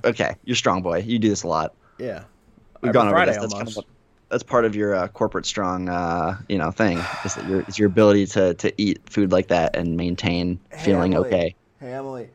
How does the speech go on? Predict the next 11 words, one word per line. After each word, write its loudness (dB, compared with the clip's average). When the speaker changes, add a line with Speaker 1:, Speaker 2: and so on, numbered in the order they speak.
Speaker 2:
Max -8
just -16
referenced -8
corporate -10
strong. -10
Thank -6
you -10
very -6
much -12
for -14
that. -12